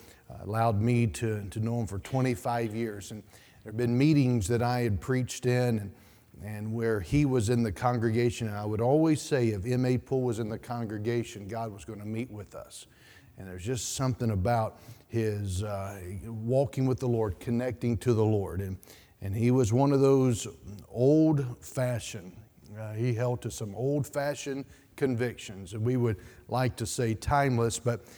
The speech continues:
but he would have been in the day when, when he just did things because, uh, he wanted to play it safe. And he didn't go to restaurants on Sunday. He didn't go to stores on Sunday.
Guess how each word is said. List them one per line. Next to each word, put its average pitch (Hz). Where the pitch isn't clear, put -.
but 117
he 123
would 160
have 143
been 143
in 131
the 123
day 135
when, 120
when 110
he 156
just 117
did 135
things 135
because, 127
uh, 95
he 117
wanted 135
to 113
play 131
it 104
safe. -
And 90
he 101
didn't 127
go 131
to 135
restaurants 127
on 131
Sunday. 139
He 123
didn't 131
go 131
to 123
stores 131
on 127
Sunday. 135